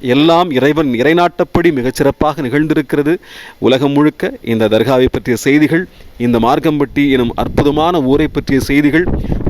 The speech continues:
காலத்திலே, அஹ், அஹ், ஏர்வாடி எப்படி இருந்ததோ அதுபோல் இந்த இடம் மாறும். ஏனென்றால் இந்த இடம் முழுக்க இறைநேசர்கள் நிறைந்திருக்கிறார்கள். நாம் அமர்ந்து பேசிக் கொண்டிருக்கக்கூடிய இந்த இடம் கூட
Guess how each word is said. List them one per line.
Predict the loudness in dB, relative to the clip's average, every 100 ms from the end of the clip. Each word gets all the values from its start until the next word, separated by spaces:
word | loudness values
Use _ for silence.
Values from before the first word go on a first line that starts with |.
| -4
காலத்திலே, | 0 0 -2 -2 -4 -4 -4 -6 -8 -8
அஹ், | -4 -4 -4 -4 -4 -6 -6 -6
அஹ், | -4 -4 -4 -4
ஏர்வாடி | -2 0 2 2 2
எப்படி | 0 -2 0
இருந்ததோ | 0 0 0 -2 0
அதுபோல் | -2 0 2 0
இந்த | -2 -2
இடம் | 0 -2
மாறும். | -2 -6 -4
ஏனென்றால் | 0 0 0 0 -2 -8 -12 -14 -10
இந்த | -6 -4 -2
இடம் | -2 -2
முழுக்க | -2 -2 -2
இறைநேசர்கள் | -4 0 -2 -2 -6 -6
நிறைந்திருக்கிறார்கள். | -4 -4 -4 -6 -6 -6 -6 -8 -10
நாம் | -6 -2
அமர்ந்து | 0 0 -2
பேசிக் | -2 -4 -4
கொண்டிருக்கக்கூடிய | -4 -2 -2 -2 -2 -2
இந்த | -2 -2 -2
இடம் | 0 0 -2
கூட | -2 0 0